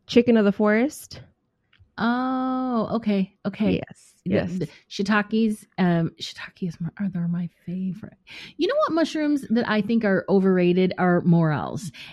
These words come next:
Speaker 2: And
Speaker 1: Oh.
Speaker 2: they're super expensive, and you have to go out and, like, dig 'em up like you're a frickin', you know, um,
Speaker 1: <laughs>
Speaker 2: pig and, um, or a truffle pig.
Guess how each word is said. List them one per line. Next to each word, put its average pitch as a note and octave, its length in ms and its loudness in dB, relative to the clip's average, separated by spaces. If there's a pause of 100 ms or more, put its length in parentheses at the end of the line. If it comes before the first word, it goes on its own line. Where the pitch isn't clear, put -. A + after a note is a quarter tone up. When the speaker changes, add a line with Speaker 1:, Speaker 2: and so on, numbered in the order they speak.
(100)
Speaker 2:
And G3+ 380 4
Speaker 1:
Oh. F3+ 220 4
Speaker 2:
they're G3 120 2
super C#4+ 360 -2
expensive, F3 960 -2
and F3+ 400 2
you F#3+ 140 2
have F#3+ 180 -2
to G3+ 80 -4
go G3 100 -2
out F#3+ 200 0
and, F#3+ 100 4
like, E3+ 280 0
dig F#3+ 160 4
'em G3+ 140 6
up G3 160 0
like F#3+ 220 0
you're F3+ 140 0
a E3 40 -2
frickin', F3+ 580 -2
you F#3 140 -2
know, E3 340 0 (140)
um, D#3 580 -2
Speaker 1:
<laughs> - 40 -20
Speaker 2:
pig F#3+ 480 -2
and, F3 260 0 (560)
um, E3 420 2
or E3+ 180 -2
a - 100 -8
truffle F#3 260 -6
pig. E3 320 -2